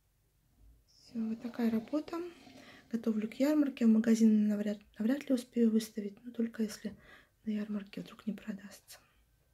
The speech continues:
Всё, спрашивайте в комментариях, если кому интересно, цену, или смотрите, или так задавайте вопросы.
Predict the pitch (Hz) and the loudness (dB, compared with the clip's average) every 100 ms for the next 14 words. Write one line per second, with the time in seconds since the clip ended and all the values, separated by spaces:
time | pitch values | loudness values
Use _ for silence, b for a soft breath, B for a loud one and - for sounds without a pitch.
0 | _ B B B B B - - 214 - | _ B B B B B -14 -8 -8 -4
1 | 254 233 240 214 - - 214 208 214 302 | -2 -2 -2 -4 -6 -8 -4 -2 -4 -4
2 | 330 294 262 262 233 233 233 226 220 220 | -2 -2 -2 -6 -6 -6 0 2 2 0
3 | 233 214 214 - 196 - 277 277 254 247 | -2 -4 -8 -12 -14 -6 -2 0 0 -4
4 | _ B B B - 226 - 208 - 233 | _ B B B -8 -6 -6 -10 -2 -2
5 | 226 233 240 220 214 - 208 202 196 - | 0 0 0 -2 -6 -6 -6 -6 -10 -12
6 | - - - - - | -20 -20 -20 -20 -20